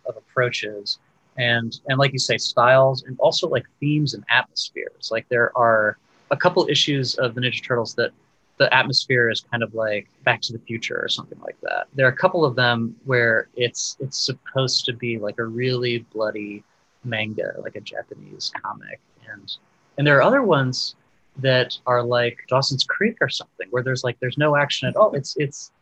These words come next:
uh, uh, and, and some of these elements made it into the first movie. If you watch the first movie, there's this weird little middle section where there's these little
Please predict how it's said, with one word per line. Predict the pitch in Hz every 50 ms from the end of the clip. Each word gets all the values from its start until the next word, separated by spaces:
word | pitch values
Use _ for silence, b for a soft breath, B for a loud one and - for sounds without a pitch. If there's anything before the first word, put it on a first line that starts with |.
| -
uh, | 117 - - - 147 147
uh, | 143 - - _ -
and, | 156 156 151 151 139 139 - _ _ _ _ _ _
and | 160 160 156 156
some | - - 214 240 269
of | 302 285 226
these | 226 220 190 -
elements | - 123 139 175 190 196 233 240 233 - -
made | 135 131 135 156 170
it | 185 180 - -
into | 139 143 170 185 - - - - 123 120 120 117 113 117 117 - _ _ _ _ _ _ _ _ _ _
the | 131 127
first | - - 175 170 - -
movie. | 143 170 233 233 - - - -
If | 127 - -
you | 151 165 160 156 151 - 123
watch | 127 151 190 190 -
the | 156
first | - - 147 139 -
movie, | 139 156 147 123
there's | 113 120 123 - -
this | 127 120 - - - _ - 135 127
weird | 151 190 214 226 233 220 185
little | 165 165 156 156 151 143 139 - _ _ _ _ _ -
middle | 135 160 190 208 185
section | 190 - - 107 104 98 - - - 110 107 104 104 104
where | 127 120 113 117 117
there's | 117 117 110 -
these | - 120 113 - - - - _ -
little | 147 175 175 175 170 165 156 139